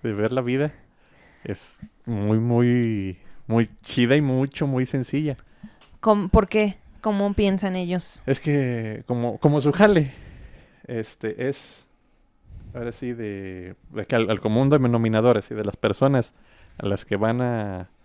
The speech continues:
Speaker 1: a, pues, a verlos, a, a cu-, cuestiones así, este, las tienen que hacer reír, los tienen que sacar de todo el desmadre en el que viven comúnmente, de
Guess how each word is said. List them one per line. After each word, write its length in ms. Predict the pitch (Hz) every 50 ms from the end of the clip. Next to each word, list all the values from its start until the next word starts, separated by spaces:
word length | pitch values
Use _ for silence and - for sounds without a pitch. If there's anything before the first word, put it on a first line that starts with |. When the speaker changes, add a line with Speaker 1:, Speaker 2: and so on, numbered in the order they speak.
| _ _ _ _ _ _ _ _ _ _ _ _ -
Speaker 1:
a, 800 | - 117 113 101 101 101 101 98 98 98 98 95 95 95 95 - - _ _ - - - -
pues, 200 | - 135 - -
a 40 | 131
verlos, 520 | 143 156 139 127 135 139 - - - - - 113
a, 320 | 104 101 98 98 101 101 - _ _ - - _ _ _ _ _ _ - -
a 180 | 113 110 107
cu-, 240 | 101 - 120 113 107
cuestiones 400 | - 110 - - 131 123 127 -
así, 520 | 123 113 107 - 123 123 123 123 127 - - _ _ _ _ _ _ _ _ _ _
este, 320 | - 110 104 - - - 104
las 200 | 101 101 - -
tienen 240 | - 131 139 143 135
que 80 | -
hacer 200 | 135 - 156 147
reír, 320 | 143 147 143 143 147 143 - - _ _ _
los 160 | - 113 -
tienen 240 | - 135 127 131 135
que 140 | - - 127
sacar 440 | - 127 - - 135 135 135 127 - - - - - - - -
de 140 | 113 95 -
todo 280 | - - 131 135 139
el 80 | 135 131
desmadre 400 | 127 123 123 127 131 135 135 131
en 120 | 120 117 113
el 120 | 107 104
que 480 | - - 110 107 104 104 104 104 104 101
viven 260 | 110 127 131 120 120 113
comúnmente, 720 | - 110 107 113 123 131 131 135 131 123 - - 113 110 - _ _ _ _ _ _ _ _ _ _
de 460 | 104 104 104 98 95 92 92 92 92